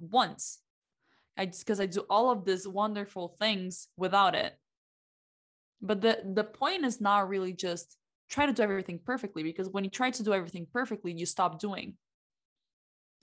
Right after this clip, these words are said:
And it's better to just start somewhere. And that's what pisses me off sometimes,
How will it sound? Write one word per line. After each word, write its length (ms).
And 120
it's 140
better 280
to 160
just 360
start 360
somewhere. 400
And 140
that's 240
what 400
pisses 260
me 140
off 160
sometimes, 680